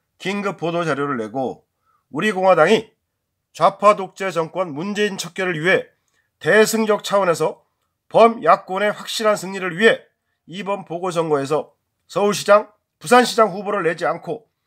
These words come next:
박근혜 대통령 즉각 석방 투쟁에 전념하는 상황에서 국민의힘이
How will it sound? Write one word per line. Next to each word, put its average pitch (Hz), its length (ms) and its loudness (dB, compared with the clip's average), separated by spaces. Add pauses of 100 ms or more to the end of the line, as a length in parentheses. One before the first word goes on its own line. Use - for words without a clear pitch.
(240)
박근혜 180 520 -2
대통령 156 600 -4 (460)
즉각 214 460 2
석방 214 460 0
투쟁에 196 340 -6
전념하는 170 480 -4
상황에서 151 640 -6 (520)
국민의힘이 226 840 2